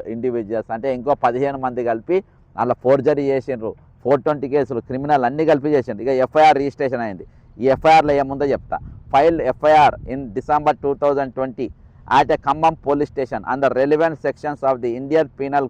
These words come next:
Code, ఐపీసీ, including sections four twenty cheating. ఎవరి? ఏలూరు శ్రీనివాసు, అంటే ఇప్పుడున్న టీఎన్జీఓ ప్రెసిడెంట్ పైన ఉన్న కేసులు ఏంటంటే ఫోర్ ట్వంటీ ఒకటి, ఫోర్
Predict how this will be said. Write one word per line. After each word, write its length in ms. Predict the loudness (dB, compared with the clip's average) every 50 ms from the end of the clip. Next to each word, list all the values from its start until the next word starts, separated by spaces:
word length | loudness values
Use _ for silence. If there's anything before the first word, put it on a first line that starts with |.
| -2 0
Code, 200 | 0 0 0 -4 _ _ _ _ -6 -2 0 0
ఐపీసీ, 420 | 0 2 0 -2 -2 -2 -4 -8 -8 -8 -10
including 420 | -4 0 2 2 2 2 0 -2 -4 -4
sections 360 | -4 -4 -4 -4 -6 -6 -6 -10 -20 -20 -20 _ -20 _ 0
four 120 | 2 2 2 2
twenty 260 | 0 -2 0 0 -4 -4 -2 -4
cheating. 280 | -4 -2 -2 -6 -6 -8 -14 -20 -20 -20 -20 -20 -20 -8 -4 0
ఎవరి? 200 | 0 2 2 2 2 2 2
ఏలూరు 260 | 2 2 2 0 -2 -6
శ్రీనివాసు, 500 | -8 -10 -6 -2 -2 -2 -2 -2 -6 -8 -8 -10 -14 _ _ _ _ -12
అంటే 160 | -2 2 2 2 2
ఇప్పుడున్న 320 | 0 -2 -4 -2 -2 -4 -4 -2
టీఎన్జీఓ 420 | -2 -2 -2 -2 0 0 0 0 2 0
ప్రెసిడెంట్ 340 | 0 -2 0 -2 -4 -8 -8 -8
పైన 180 | -8 -6 -6 -6 -8 -8 -8 _ -20 -20 -20 -20 -14 -10 -4
ఉన్న 120 | -2 -2 -2 0 2
కేసులు 280 | 2 2 2 0 -2 -2
ఏంటంటే 400 | 0 0 -2 -2 0 0 0 0 0 -2 -8 -20 -20 -20 -4 2
ఫోర్ 180 | 2 2 4 4 0
ట్వంటీ 260 | -2 0 2 2 2 2 2
ఒకటి, 280 | 2 -2 -2 -2 -6 -6 -8 -16 -20 -20 -20 -20 -20 -20 -8 0
ఫోర్ 200 | 2 2 4